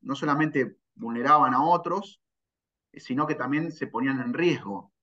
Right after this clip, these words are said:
Eh, entonces, eh, lo que yo notaba, lo que podía evidenciar con el análisis de esas narrativas era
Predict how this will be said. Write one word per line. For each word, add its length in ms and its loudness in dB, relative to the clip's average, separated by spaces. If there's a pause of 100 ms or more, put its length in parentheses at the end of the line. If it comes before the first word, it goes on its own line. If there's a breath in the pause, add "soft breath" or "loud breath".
(400)
Eh, 280 -10
entonces, 460 -6 (380 soft breath)
eh, 100 -8
lo 140 -4
que 100 -14
yo 200 -4
notaba, 800 2
lo 160 -8
que 100 -16
podía 320 -6
evidenciar 720 -2
con 160 -6
el 100 -8
análisis 840 -2
de 80 -8
esas 220 -12
narrativas 680 -2
era 280 0